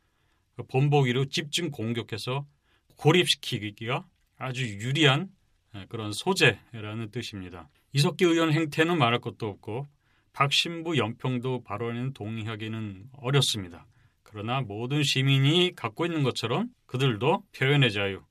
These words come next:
사상의 자유를 갖고 있습니다. 그 남에게 자기 생각을 강요한다고 한다면 문제가 될 수 있지만 자기 생각을 스스로, 어, 표현하는 게 뭐가 문제가 되겠습니까?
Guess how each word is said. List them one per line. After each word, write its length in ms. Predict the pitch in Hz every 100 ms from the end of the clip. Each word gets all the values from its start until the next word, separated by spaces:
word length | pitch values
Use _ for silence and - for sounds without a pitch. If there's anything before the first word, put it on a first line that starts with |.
| _ _ _ _
사상의 580 | - - 101 101 113 120
자유를 420 | 104 104 104 117
갖고 300 | 107 101 -
있습니다. 500 | 104 - 95 90 90 - _ _ _ _
그 140 | - 107
남에게 560 | 101 120 147 143 127 180
자기 240 | - 113
생각을 560 | 127 127 127 120 131 123 _ _ _ _ _
강요한다고 760 | - 117 147 165 165 147 120
한다면 540 | 107 110 104 101 143 185
문제가 340 | 120 123 147
될 140 | 139 120
수 880 | - 120 104 98 101 104 104 101 107 117
있지만 440 | - 127 104 156 -
자기 260 | - 131
생각을 440 | 165 160 147 120 135
스스로, 520 | - - 110 135 - _ _ _ -
어, 160 | 113 104
표현하는 480 | - 117 110 107 104
게 100 | 107
뭐가 340 | 104 95 107 135
문제가 460 | 107 98 98 113
되겠습니까? 680 | 104 98 101 - 85 85 -